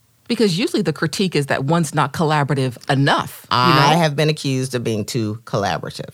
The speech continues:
Speaker 1: That's interesting.
Speaker 2: Because you know what? I do wanna know what every level thinks about a major decision. Now, I have, in, in the position that I have now, I have had to caution some people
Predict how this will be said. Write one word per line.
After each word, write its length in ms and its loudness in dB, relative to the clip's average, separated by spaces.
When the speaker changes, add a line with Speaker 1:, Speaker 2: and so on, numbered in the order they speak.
Speaker 1:
That's 280 -2
interesting. 800 -4
Speaker 2:
Because 340 2
you 60 -2
know 120 2
what? 200 2
I 100 2
do 220 0
wanna 240 2
know 340 2
what 340 -2
every 460 0
level 360 2
thinks 520 -2
about 440 4
a 100 2
major 420 2
decision. 600 -4
Now, 440 -2
I 160 2
have, 340 2
in, 240 0
in 140 0
the 80 0
position 460 -2
that 80 0
I 80 2
have 180 2
now, 360 0
I 120 -2
have 140 -4
had 260 -2
to 360 -4
caution 640 -2
some 380 -8
people 400 -8